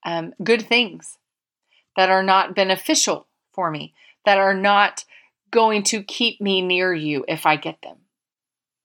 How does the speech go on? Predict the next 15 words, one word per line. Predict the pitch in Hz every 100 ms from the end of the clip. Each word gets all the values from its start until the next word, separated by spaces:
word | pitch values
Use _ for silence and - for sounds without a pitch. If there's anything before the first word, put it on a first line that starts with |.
| _ _ _ _
God, | 170
it | 165
says | - 175 175 175
later | 175 190 196
in | 175
the | 175
Psalms | 160 180 180 180
that | 165 160 -
you | 185 190 185 -
are | 170 165 165
a | 160
sun | 156 196 202 208 208
and | 196 190
a |
shield. | 180 - 147 151 151